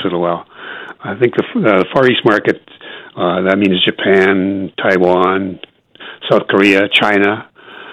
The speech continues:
uh, Vietnam. These are all economies which are starting to show some really signs of significant recovery. Uh, now, the, the easier way of doing it, for, let me, you, let me give you an example of one E T F that you can do it. Symbol is A I A. That is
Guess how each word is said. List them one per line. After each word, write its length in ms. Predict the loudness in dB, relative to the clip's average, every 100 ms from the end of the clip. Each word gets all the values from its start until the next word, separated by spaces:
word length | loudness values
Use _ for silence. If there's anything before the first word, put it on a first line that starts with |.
| -20 -10
uh, 260 | -4 -4 -4 -12 -20 _
Vietnam. 540 | -10 0 0 2 2 4
These 200 | 2 4
are 280 | 4 4 2
all 320 | 4 2 2
economies 580 | -2 -2 0 2 2 2
which 160 | 0 2
are 60 |
starting 340 | 2 2 2 0
to 80 | 0
show 160 | 0 0
some 120 | 0
really 180 | 0 0 0
signs 240 | 0 0
of 100 | -4 -6 -12 -16 -14 -6
significant 420 | 0 0 0 -2 -2
recovery. 580 | -2 -2 0 -2 -4 -10 -20 -20 -20 -20 -8
Uh, 260 | -6 -4 -2
now, 220 | 0 2
the, 320 | 0 -2 -2 -2
the 80 | 2
easier 220 | 4 4
way 120 | 4 2
of 60 |
doing 160 | 2 2
it, 240 | 0 -6 -6
for, 140 | -2 0
let 200 | 0 -2
me, 120 | 0
you, 300 | 4 4 2 0
let 120 | 2 4
me 80 |
give 160 | 4 4
you 60 | 2
an 40 |
example 400 | 2 -2 0 -2
of 60 | 0
one 340 | 2 2 2
E 100 | -2
T 220 | 0 0
F 100 | 0 -2
that 60 | -6
you 60 |
can 100 | -4
do 140 | -2 -2
it. 140 | -4 -12 -18 -18 -18 -14 0
Symbol 200 | 2 2
is 80 | 0
A 280 | 0 2 2
I 200 | 2 0
A. 420 | 0 0 0 -2 -10 _ -20 -20 -20 -20 -18 -2
That 260 | 0 0 -4
is 320 | -4 2